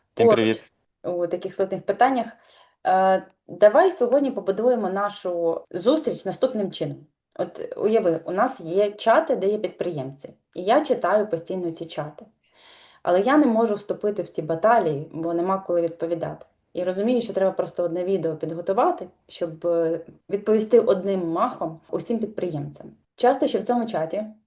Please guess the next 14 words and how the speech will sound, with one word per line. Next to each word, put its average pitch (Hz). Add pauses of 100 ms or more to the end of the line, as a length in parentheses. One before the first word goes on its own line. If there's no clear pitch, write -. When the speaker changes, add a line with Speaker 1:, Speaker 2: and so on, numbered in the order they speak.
(140)
Speaker 2:
говорять: 185
"А 175
навіщо 233
і 180
до 170
чого 208
тут 170
адвокат?" 170
Так -
от, 247
я 170
хочу 190
пояснити 170
усім, 156